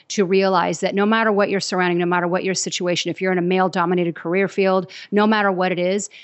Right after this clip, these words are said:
you have the right to choose how you are going to show up no matter what.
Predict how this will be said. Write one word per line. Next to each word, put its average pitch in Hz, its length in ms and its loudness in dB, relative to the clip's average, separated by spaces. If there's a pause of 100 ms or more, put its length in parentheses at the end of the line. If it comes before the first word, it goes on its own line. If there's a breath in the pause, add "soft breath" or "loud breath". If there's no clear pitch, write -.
(160 loud breath)
you 208 440 0
have 214 440 -2
the 185 100 -4
right 175 360 -4
to - 120 -8
choose 180 440 0
how 175 200 -2
you 214 460 2
are 185 160 2
going 175 240 -2
to 170 100 -8
show 160 300 -2
up 160 260 -4 (220 soft breath)
no 180 220 2
matter 175 280 -2
what. 170 320 -4